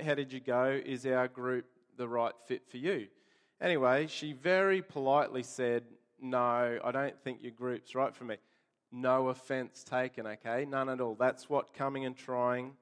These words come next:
and seeing is all about. But then she went on to give a few reasons why, and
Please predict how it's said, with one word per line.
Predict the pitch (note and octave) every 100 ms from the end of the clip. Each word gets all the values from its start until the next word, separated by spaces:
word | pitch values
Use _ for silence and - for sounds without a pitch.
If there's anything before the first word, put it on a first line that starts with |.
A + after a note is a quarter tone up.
| _
and | A#2 A2+
seeing | - A#2+ A2
is | G#2+
all | A2+ G#2
about. | A2 A#2 F#2+ _ _ _ _ _ _ _ _ _ _ _ _
But | C#3+
then | E3 F#3
she | - G3 F#3
went | D#3 D#3
on | C#3 C3+
to | B2+
give | C#3+ C3+
a | B2+
few | - C3+ A#2+
reasons | B2 C#3 C3+ A#2+ A#2+ A2+
why, | B2+ E3+ E3 A2 G2+ G#2 _
and | C3 C3